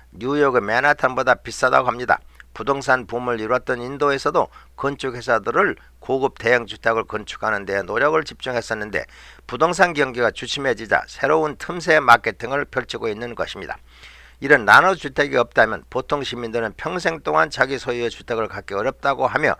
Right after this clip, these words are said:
나노주택은 예상 이상으로 잘 판매될 것이며 타타사도 큰 이익을 볼 것으로 기대하고 있다는 보도를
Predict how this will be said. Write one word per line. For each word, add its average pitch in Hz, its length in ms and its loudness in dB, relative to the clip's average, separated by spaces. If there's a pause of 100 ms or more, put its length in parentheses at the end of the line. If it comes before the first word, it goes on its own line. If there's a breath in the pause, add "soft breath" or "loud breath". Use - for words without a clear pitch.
(240 loud breath)
나노주택은 107 840 0
예상 123 320 -4
이상으로 139 400 -2
잘 117 240 2
판매될 135 480 -4
것이며 147 460 0 (540 loud breath)
타타사도 127 800 2
큰 180 300 -8
이익을 123 340 -2
볼 113 160 -6
것으로 123 400 -6
기대하고 98 440 0
있다는 104 340 -4
보도를 135 460 2